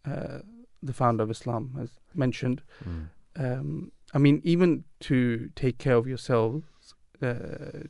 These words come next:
Speaker 1: to, to have shower, to be clean, to wear good, nice clothes, to have a, a, a uh, decent fragrance on.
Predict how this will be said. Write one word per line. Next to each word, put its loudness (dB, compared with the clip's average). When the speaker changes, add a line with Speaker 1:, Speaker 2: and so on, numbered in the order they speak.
Speaker 1:
to, -12
to -10
have -2
shower, 4
to -8
be -2
clean, 0
to -4
wear 6
good, 2
nice 2
clothes, 2
to -6
have -6
a, -4
a, -8
a -8
uh, -12
decent -2
fragrance 0
on. -4